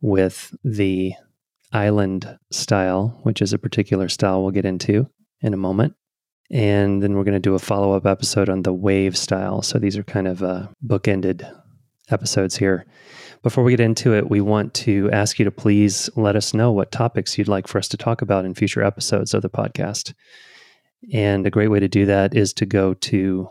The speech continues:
where you can leave a review on your favorite podcast platform for our show.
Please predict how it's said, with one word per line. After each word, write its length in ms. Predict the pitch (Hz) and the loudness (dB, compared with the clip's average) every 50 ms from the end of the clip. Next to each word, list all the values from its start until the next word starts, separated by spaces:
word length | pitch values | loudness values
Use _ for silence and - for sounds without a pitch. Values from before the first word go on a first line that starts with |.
| _ _ - | _ _ -14
where 240 | - 151 110 104 98 | -6 -2 0 0 2
you 120 | 95 95 | 0 -2
can 180 | - - 101 101 | -2 -2 -2 -2
leave 160 | 98 90 - | -2 0 0
a 40 | 92 | 0
review 540 | 92 90 87 - 98 104 120 139 151 156 - | -2 -2 0 2 4 4 6 4 4 2 0
on 160 | 117 101 95 | -2 -2 -2
your 140 | 95 92 92 | -2 -2 -2
favorite 480 | 87 - - 95 92 - 95 92 - - _ _ _ _ - | -2 -2 -2 -2 0 0 0 -2 -2 -4 _ _ _ _ -6
podcast 600 | - - 101 101 101 - - 98 92 - - - | -2 -2 -2 -2 -2 -2 -4 -4 -4 -4 -6 -4
platform 520 | - 107 104 113 - - 120 110 110 110 | -2 0 0 0 0 0 0 0 0 0
for 140 | 104 - 107 | 0 0 0
our 80 | 98 92 | 0 0
show. 460 | - - - 113 110 110 110 107 | -2 0 2 2 2 2 2 0